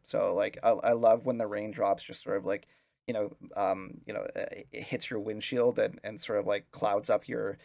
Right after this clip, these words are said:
um, what you can see. But also, too, like, you know, there's, there's some races where you're going through, like, you know, thick mud and your car just gets, like, you know, totaled <laughs> in mu-, in, like, just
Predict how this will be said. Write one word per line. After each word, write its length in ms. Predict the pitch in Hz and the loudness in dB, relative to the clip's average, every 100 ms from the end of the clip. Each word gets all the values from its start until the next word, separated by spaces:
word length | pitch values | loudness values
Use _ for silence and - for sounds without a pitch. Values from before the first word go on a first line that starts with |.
| - _ _ - | -20 _ _ -2
um, 200 | 101 101 | 0 0
what 160 | 104 | -2
you 60 | 110 | -4
can 120 | - | -10
see. 320 | - 131 165 | -6 -2 2
But 160 | 170 127 | 8 12
also, 300 | 127 135 127 | 12 10 2
too, 240 | - 131 | 0 0
like, 340 | 120 113 110 127 | 4 4 2 -2
you 80 | |
know, 120 | 107 101 | 0 2
there's, 340 | 110 104 - - | 0 -4 -6 -8
there's 180 | 113 | -4
some 340 | - 127 117 117 | 2 2 2 -4
races 400 | 117 113 113 110 | -2 -2 -4 -6
where 220 | 107 104 | -4 -4
you're 200 | 107 104 | -2 -4
going 280 | 107 117 110 | 0 0 0
through, 240 | - 117 | -6 -4
like, 300 | 104 101 104 | 0 2 0
you 80 | 123 | -4
know, 80 | 98 | -6
thick 340 | - 123 - | -4 -4 -4
mud 480 | 113 110 110 127 - - - _ - | -2 2 4 4 2 -6 -20 _ 0
and 240 | 113 107 | 2 2
your 140 | 107 | -4
car 420 | 104 - 117 110 117 | -4 2 4 6 2
just 320 | 117 104 - | -2 -6 0
gets, 320 | 107 104 - | 2 2 0
like, 380 | 107 101 104 - | 2 2 0 -6
you 80 | - | -6
know, 120 | 101 - | -6 -6
totaled 520 | - 123 120 120 - | 2 4 4 2 -2
<laughs> 40 | - | -2
in 140 | 151 | 0
mu-, 80 | 127 | 2
in, 240 | 143 127 127 | 2 0 2
like, 240 | 120 - | -2 -2
just 240 | 131 - | -8 -10